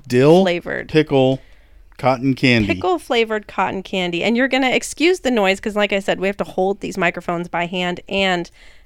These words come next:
Speaker 2: I'm gonna rustle with some packaging. But dill pickle cotton candy. I am not gonna smell it first because then I probably won't taste it. Would you like to smell it first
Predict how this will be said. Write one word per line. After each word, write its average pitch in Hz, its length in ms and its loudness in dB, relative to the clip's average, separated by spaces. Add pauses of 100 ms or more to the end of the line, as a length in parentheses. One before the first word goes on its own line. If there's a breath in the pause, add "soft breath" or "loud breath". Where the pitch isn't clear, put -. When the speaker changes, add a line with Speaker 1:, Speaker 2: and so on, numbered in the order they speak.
(200 soft breath)
Speaker 2:
I'm 190 100 -2
gonna 170 160 -4
rustle 165 340 -6
with 170 120 -10
some - 120 -14
packaging. - 600 -14
But - 120 -18 (160)
dill 226 340 2 (320 soft breath)
pickle 214 260 -2
cotton 202 320 -4
candy. 175 380 -8 (320 soft breath)
I 247 300 6
am 226 220 2
not 202 200 2
gonna 196 120 0
smell 170 300 -4
it 208 140 0
first 247 340 -2
because 202 360 -4
then 180 200 -2
I 170 80 0
probably 170 300 -4
won't - 180 -12
taste - 300 -12
it. - 100 -8
Would 202 160 -6
you 196 140 -4
like 208 220 -2
to 208 100 -8
smell 170 360 -8
it - 140 -6
first 214 380 -8